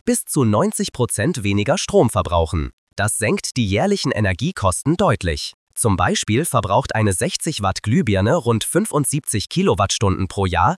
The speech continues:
eine gleichwertige L E D hingegen nur etwa zehn Kilowattstunden. So lassen sich bis zu achtzig Euro Stromkosten sparen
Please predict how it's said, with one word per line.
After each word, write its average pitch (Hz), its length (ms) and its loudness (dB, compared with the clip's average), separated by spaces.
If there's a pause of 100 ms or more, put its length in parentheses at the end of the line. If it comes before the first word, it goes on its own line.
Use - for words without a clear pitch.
(160)
eine 104 220 0
gleichwertige 98 760 -2
L 98 120 0
E 95 100 0
D 95 180 0
hingegen 98 580 2
nur 156 180 4
etwa - 280 -2
zehn 202 300 2
Kilowattstunden. 90 960 0 (160)
So 110 280 0
lassen 135 280 0
sich 107 220 -4
bis - 180 -2
zu - 240 -4
achtzig - 460 -4
Euro 196 280 2
Stromkosten 113 680 0
sparen 90 480 2